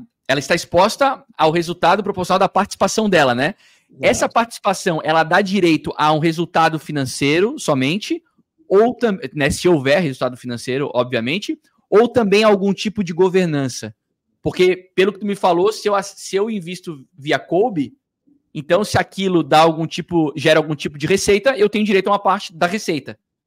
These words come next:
Speaker 1: Mas aquilo dá direito, por exemplo, de a Kobe participar, por exemplo, de um board da empresa, ou não? Ou é só resultado financeiro?
Speaker 2: Atualmente, no modelo que a gente tem, é só os, são os direitos econômicos relacionados à empresa.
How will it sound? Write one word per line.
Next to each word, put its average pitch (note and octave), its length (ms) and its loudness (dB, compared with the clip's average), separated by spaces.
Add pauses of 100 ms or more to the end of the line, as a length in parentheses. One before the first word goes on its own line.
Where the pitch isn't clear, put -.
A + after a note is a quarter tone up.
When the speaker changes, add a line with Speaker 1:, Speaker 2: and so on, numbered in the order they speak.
(180)
Speaker 1:
Mas E3 180 0
aquilo A3+ 360 -2
dá G3+ 220 4
direito, F#3+ 440 0
por D#3+ 160 -2
exemplo, D3 400 -4
de C#3+ 80 -2
a C#3 80 2
Kobe C#3+ 400 0
participar, D3+ 720 0
por C#3 140 -4
exemplo, C3 260 -8
de C#3+ 60 -4
um D3 100 -2
board D3+ 420 4
da B2 260 -2
empresa, D#3 600 0 (340)
ou E3 160 4
não? C#3+ 380 0
Ou C3+ 100 2
é C3+ 60 4
só F3 240 0
resultado E3+ 340 0
financeiro? C3+ 500 -8 (440)
Speaker 2:
Atualmente, D3+ 580 -2
no D#3 120 -2
modelo C3+ 380 0
que B2+ 100 -4
a A#2+ 60 -2
gente B2+ 200 -6
tem, C#3+ 440 -8 (360)
é A#2 100 -6
só D#3 520 0
os, C#3+ 200 -8
são C#3 400 -8
os C3 140 -8
direitos D3+ 340 -2
econômicos C#3 600 -4
relacionados C3 480 -4
à C3 60 -6
empresa. A#2+ 400 -12